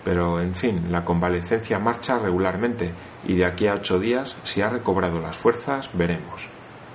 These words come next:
Ocho días. Esto aplazaba la vuelta al Palacio de Granito hasta los primeros días de diciembre. La primavera ya llevaba dos meses.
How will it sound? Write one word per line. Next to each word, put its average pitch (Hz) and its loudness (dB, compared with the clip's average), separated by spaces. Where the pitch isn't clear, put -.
Ocho 107 4
días. 90 -4
Esto 113 0
aplazaba 110 -2
la 92 0
vuelta 113 0
al 90 -2
Palacio 101 -2
de 95 0
Granito 95 -2
hasta 92 -4
los 85 -2
primeros 90 -2
días 98 0
de 85 -2
diciembre. 80 -4
La 87 4
primavera 92 2
ya 95 0
llevaba 90 2
dos 82 -4
meses. - -4